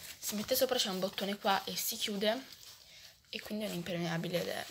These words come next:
veramente carino. E ci sono questi colori. Ci sono gli elastici per le zampe di dietro, mentre ci sono i buchi per le zampe davanti. Alla fine, infatti, a cappottini,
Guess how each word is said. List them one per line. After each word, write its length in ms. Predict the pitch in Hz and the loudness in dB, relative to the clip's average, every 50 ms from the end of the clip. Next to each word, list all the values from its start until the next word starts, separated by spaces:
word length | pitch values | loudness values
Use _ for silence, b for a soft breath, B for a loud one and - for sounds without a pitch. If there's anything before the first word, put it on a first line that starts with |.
| - - | -10 -10
veramente 400 | - - 101 - - - - - | -8 -6 -6 -6 -8 -8 -8 -6
carino. 400 | - 202 190 202 202 202 208 - - - - - - B B B B B B B B B B | -6 -6 -6 -6 -8 -8 -6 -2 -2 -2 -2 -2 -4 B B B B B B B B B B
E 120 | - 196 - | -6 -2 -2
ci 80 | - | -2
sono 200 | - 185 185 185 | -2 -2 -4 -6
questi 280 | 202 - - - - - | -4 -4 -4 -4 -4 -6
colori. 380 | - - - - 202 208 208 | -10 -12 -12 -10 -8 -8 -8
Ci 1200 | 202 - - _ - - - - - - - - - - - - - - - - - - - - - - - - - - - - - | -10 -10 -16 _ -20 -14 -10 -2 -2 0 -2 -2 -6 -12 -20 -20 -20 -18 -16 -14 -12 -2 12 12 12 12 12 12 12 10 2 -2 0
sono 220 | - - - 196 196 | 2 2 2 2 0
gli 240 | 208 226 233 220 | -6 -8 -6 -6
elastici 420 | 214 220 233 262 - - - - - | -4 -4 -6 -6 -6 -10 -12 -12 -10
per 120 | - 220 | -2 0
le 100 | 202 - | 0 2
zampe 220 | - 185 196 220 214 | 2 0 -2 0 0
di 160 | 233 240 240 | 2 2 4
dietro, 380 | 220 240 240 247 247 - 320 | 6 6 6 6 4 2 0
mentre 360 | 233 190 180 190 - - 190 - | 0 0 0 0 0 -4 -4 4
ci 120 | - - | 4 4
sono 140 | - 208 202 | 4 6 2
i 60 | 214 | 2
buchi 360 | 214 202 214 208 - - - - | 4 4 4 4 2 0 -2 -2
per 260 | - - 208 180 - | -6 -6 -4 -4 -4
le 200 | 190 190 190 - - - - - - 214 | -4 -6 -6 -2 -2 -2 -2 -2 -6 -8
zampe 440 | 202 - - - - - - - 220 | -8 -8 -8 -8 -10 -12 -12 -12 -10
davanti. 640 | 214 208 208 220 240 233 254 254 - _ - - - - - - - - - - - - - - - - - - - - - - _ _ _ _ - - - - - - - - - - - _ _ - - - - - - - - - - - - B B B B B B B - | -8 -8 -8 -10 -12 -14 -14 -18 -16 _ -14 -14 -14 -16 -16 -16 -16 -14 -12 -10 -8 -8 -6 -8 -8 -6 -4 -4 -4 -4 -6 -14 _ _ _ _ -20 -20 -10 -8 -6 -4 -2 -4 -4 -6 -12 _ _ -20 -20 -20 -20 -20 -18 -16 -16 -16 -16 -20 -20 B B B B B B B 6
Alla 680 | - - - - - - - - - - - - - | 6 6 6 6 8 12 12 12 12 12 12 12 12
fine, 240 | - - 277 269 269 | 10 8 2 -6 -6
infatti, 440 | 269 262 - - 220 - _ - 226 208 | -8 -8 -10 -10 -12 -12 _ -16 -14 -12
a 340 | - 214 214 214 202 220 247 - | -10 -8 -8 -8 -10 -12 -12 -8
cappottini, 760 | - - 208 - - 277 285 - - 220 214 233 262 - - | -8 -8 -4 -2 -2 -2 0 0 0 0 2 2 2 0 -2